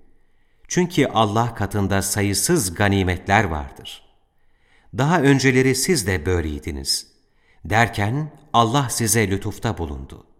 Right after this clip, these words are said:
Bu sebeple iyi anlayıp dinleyin. Hiç şüphe yok ki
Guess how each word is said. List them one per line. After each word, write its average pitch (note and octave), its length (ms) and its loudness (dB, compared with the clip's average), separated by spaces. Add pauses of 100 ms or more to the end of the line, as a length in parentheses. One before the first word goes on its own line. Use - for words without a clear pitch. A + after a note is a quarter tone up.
(560)
Bu F#3+ 100 0
sebeple G2+ 720 0
iyi D3 280 2
anlayıp A2 560 2
dinleyin. F2+ 600 -6 (540)
Hiç F#3 200 0
şüphe - 300 -4
yok F2+ 320 -4
ki E2+ 320 -8